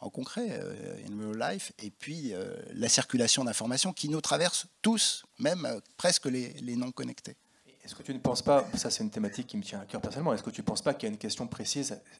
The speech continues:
Speaker 2: à l'endroit des affects ? Ça veut dire que les affects ne se transmettent pas, euh, ne s'expriment pas de la même manière selon qu'on soit, euh, sur une plateforme ou que selon qu'on soit en présentiel. Et donc du coup, ça, ça, ça va changer l'expérience et notamment la...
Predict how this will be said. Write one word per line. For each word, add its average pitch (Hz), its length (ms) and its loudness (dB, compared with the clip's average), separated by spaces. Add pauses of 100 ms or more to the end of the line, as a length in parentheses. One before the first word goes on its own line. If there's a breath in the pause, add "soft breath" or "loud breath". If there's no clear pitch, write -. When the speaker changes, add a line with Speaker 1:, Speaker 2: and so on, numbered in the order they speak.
(100)
Speaker 2:
à 107 180 -2
l'endroit 113 300 6
des 113 140 0
affects ? 135 360 4
Ça - 240 -6
veut 104 80 -4
dire 107 160 -2
que - 80 -4
les 110 180 2
affects 151 400 2 (460 loud breath)
ne 113 80 -2
se 107 120 0
transmettent 117 520 4
pas, 151 260 6 (420 loud breath)
euh, 104 380 2
ne 110 120 -4
s'expriment - 460 2
pas 143 120 8
de 113 60 0
la 104 60 4
même 104 140 2
manière 123 440 2
selon 123 300 2
qu'on 113 140 -2
soit, 117 500 2
euh, 98 240 -6
sur - 260 0
une 107 80 -2
plateforme 139 560 4
ou 143 140 -4
que - 120 -8
selon 127 300 4
qu'on - 220 -6
soit - 360 2
en 131 60 6
présentiel. 117 640 0 (480 loud breath)
Et 120 60 0
donc 120 160 2
du 143 100 4
coup, 185 220 0
ça, 131 160 2
ça, - 240 4
ça 127 120 6
va 123 280 6
changer 160 340 8
l'expérience 135 640 4
et 143 80 6
notamment 135 360 6
la... 120 200 6